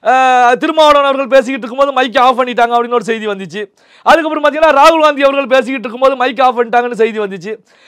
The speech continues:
பாத்தீங்கன்னா, இது எதிர்க்கட்சிகள் செய்யக்கூடிய அரசியல் அப்படின்னு தான் நம்ம பார்க்க முடியும். ஏன்னா, ஒரு நாடாளுமன்றத்தை பொறுத்த வரைக்கும் ஒரு ஹெல்த்தியான, ஒரு ஆரோக்கியமான நாடாளுமன்றம் அப்படின்னா, ஆளும் கட்சியும் எதிர்க்கட்சி, ஆளுங்கட்சி உறுப்பினர்களும் எதிர்க்கட்சி உறுப்பினர்களும் ஒரு சேர இருந்து அந்த நாடாளுமன்றம் நடத்தப்பட வேண்டும்.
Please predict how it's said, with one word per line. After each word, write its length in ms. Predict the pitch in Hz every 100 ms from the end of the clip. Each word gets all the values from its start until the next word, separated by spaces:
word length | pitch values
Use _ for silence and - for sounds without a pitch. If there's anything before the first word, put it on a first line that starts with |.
| _
பாத்தீங்கன்னா, 280 | 262 320 349
இது 100 | 302 262
எதிர்க்கட்சிகள் 640 | 320 370 359 359 311 233
செய்யக்கூடிய 380 | 262 233 208 294
அரசியல் 520 | 233 311 339 302 330
அப்படின்னு 260 | 240 262 277
தான் 100 | 240
நம்ம 120 | 202
பார்க்க 320 | 185 196 180
முடியும். 280 | 165 147 123 _ _ _ _ 151
ஏன்னா, 260 | 226 269 311
ஒரு 160 | 240 208
நாடாளுமன்றத்தை 840 | 214 311 330 330 302 262 247 233
பொறுத்த 260 | 196 196 185
வரைக்கும் 320 | 190 285 262
ஒரு 100 | 247
ஹெல்த்தியான, 600 | 220 311 320 311 302 233
ஒரு 140 | 190 196
ஆரோக்கியமான 760 | 214 294 320 226 285 269 269
நாடாளுமன்றம் 600 | 233 214 240 233 208 208
அப்படின்னா, 300 | 180 170 226 381 _ _ _ _ -
ஆளும் 500 | 208 302 349 359 320
கட்சியும் 480 | 269 - 233 339 294
எதிர்க்கட்சி, 640 | 196 226 311 226 214 202 139
ஆளுங்கட்சி 520 | 180 247 285 254 196
உறுப்பினர்களும் 600 | 247 214 185 202 196 311 440 _ _
எதிர்க்கட்சி 560 | 185 285 339 320 339 294
உறுப்பினர்களும் 600 | 262 254 208 240 269 294
ஒரு 240 | 220 302
சேர 320 | 277 320 320 262
இருந்து 360 | 233 320 330 359
அந்த 180 | 311 277
நாடாளுமன்றம் 640 | 247 262 254 240 254 294
நடத்தப்பட 440 | 240 240 233 240
வேண்டும். 340 | 214 180 143